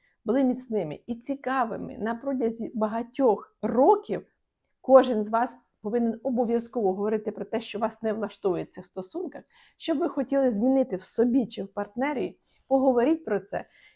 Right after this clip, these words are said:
І стосунки повинні трансформуватись. Вони не будуть такими, як були спочатку. Спочатку то,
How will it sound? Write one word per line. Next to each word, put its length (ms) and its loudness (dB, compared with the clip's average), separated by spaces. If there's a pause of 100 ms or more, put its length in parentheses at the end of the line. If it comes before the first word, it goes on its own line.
(260)
І 280 2
стосунки 600 -4
повинні 460 2
трансформуватись. 1200 -4 (360)
Вони 180 4
не 120 4
будуть 300 4
такими, 360 2
як 140 0
були 180 4
спочатку. 640 2
Спочатку 480 -6
то, 140 -2